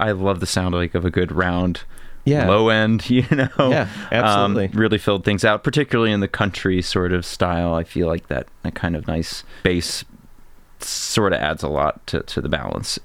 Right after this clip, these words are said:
Speaker 1: And, and so that was that.
Speaker 2: Okay.
Speaker 1: And it's evolved, you know, there's been more members in and out over the years. Um, but basically it's been me and Matt and Tony essentially since the beginning, you know, with some people go-, coming in and out.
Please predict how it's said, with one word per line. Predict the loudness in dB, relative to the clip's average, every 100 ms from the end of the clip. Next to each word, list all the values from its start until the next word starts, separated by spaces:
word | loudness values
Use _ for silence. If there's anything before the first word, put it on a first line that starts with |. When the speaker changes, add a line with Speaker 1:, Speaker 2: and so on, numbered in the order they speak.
| -2
Speaker 1:
And, | 0 2 0 -2 -2
and | -2
so | 0 2
that | 4 4
was | 2
that. | 2 0 -2 -10
Speaker 2:
Okay. | 0
Speaker 1:
And | 2
it's | 2 2
evolved, | 2 2 2 -2 -8 -6 -2
you | 0
know, | 2 0 -2 -6 -20 -20 -2
there's | -2 0
been | 0 0
more | 2 2 0 0
members | 0 0 0 0
in | 2
and | 2
out | 0 0 -2
over | -2 0
the | 0
years. | 2 0 -2 -6 -10 -4
Um, | -2 0 0 -2 -2
but | -2 -2 -2
basically | 0 0 0 -2 0 0
it's | -4
been | -2 0 2
me | 2 2
and | 0
Matt | 0 -2 -4 -6 -6 -2 0 0
and | 0 2
Tony | 0 2 0 0 -2 -6 -14 -16 -18 -20 -10
essentially | -2 0 0 0
since | 0 -2 -4
the | -4
beginning, | -4 -2 -2 0 -2 -2 -4
you | 0 0
know, | 0
with | 0
some | -2
people | -2 -4 -4
go-, | -4 -4 -2
coming | -2 0 0
in | 0
and | -2 -2
out. | -4 -8